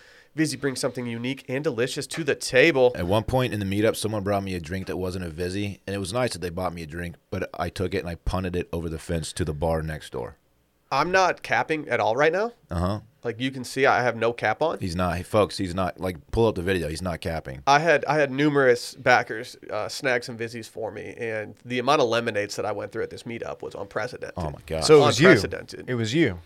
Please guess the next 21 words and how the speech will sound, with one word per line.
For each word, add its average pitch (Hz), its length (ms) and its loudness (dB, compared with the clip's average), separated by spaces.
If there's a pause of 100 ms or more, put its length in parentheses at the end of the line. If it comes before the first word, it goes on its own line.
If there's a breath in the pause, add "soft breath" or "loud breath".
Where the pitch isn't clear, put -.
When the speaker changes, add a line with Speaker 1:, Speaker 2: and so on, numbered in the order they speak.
Speaker 1:
Yeah. 113 220 -4 (200)
Speaker 3:
Okay. 123 220 4 (180)
Speaker 1:
Yeah. 107 220 -2 (420)
Yeah, 117 140 2
you 139 120 -6
know 220 120 6
what 101 120 2
it 104 120 -6
is. 135 260 0 (420 soft breath)
You 185 80 -6
can 196 100 0
even 339 120 4
get 349 80 0
their 262 100 4
new 262 120 0
variety 156 500 8
pack 127 280 2
right 123 140 4
now 127 160 6
that 131 120 4
has 127 160 2